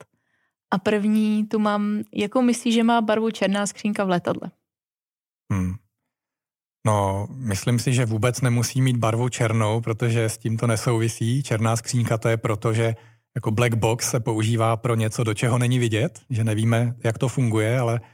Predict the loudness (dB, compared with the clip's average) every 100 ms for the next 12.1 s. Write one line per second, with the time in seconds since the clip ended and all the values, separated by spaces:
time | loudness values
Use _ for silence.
0 | _ _ -2 0 2 0 0 0 0 0
1 | -2 -2 -2 0 0 0 -2 -2 -2 -2
2 | -2 -2 -2 -2 0 0 -2 -2 -2 2
3 | 0 -2 _ _ _ _ _ 0 2 2
4 | 2 2 2 0 -6 -4 -2 2 2 0
5 | 0 0 0 0 0 -2 -2 0 0 2
6 | 0 0 0 2 0 -2 -2 0 0 0
7 | -2 -4 -2 0 0 0 -2 -2 0 2
8 | 0 -2 -2 -2 0 2 0 -2 0 0
9 | 0 0 -4 -2 -4 -2 -2 -2 -2 -4
10 | -8 _ _ _ _ _ _ _ _ -6
11 | -2 0 0 2 2 4 2 2 0 0